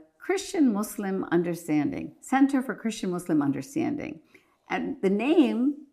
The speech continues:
in front of it is the Prince bin Talal Center, because the Saudis funded it. And this man named Jonathan Brown runs it.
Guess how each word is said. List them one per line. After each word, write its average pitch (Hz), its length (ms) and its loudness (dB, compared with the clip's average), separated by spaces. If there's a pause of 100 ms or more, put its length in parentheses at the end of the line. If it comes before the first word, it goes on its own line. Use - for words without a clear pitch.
in 175 120 2
front 277 300 6
of 190 140 0
it 185 180 -2
is 165 180 -2
the 165 120 -2
Prince - 640 0 (440)
bin 196 280 4
Talal 139 760 0
Center, - 480 -6
because 180 300 -2
the 190 80 -6
Saudis 233 560 2
funded 135 380 0
it. - 240 -10 (600)
And 185 360 2
this 185 180 -6
man 202 300 -2
named 175 180 2
Jonathan 180 480 0
Brown 143 480 0
runs 143 360 4
it. 139 280 -6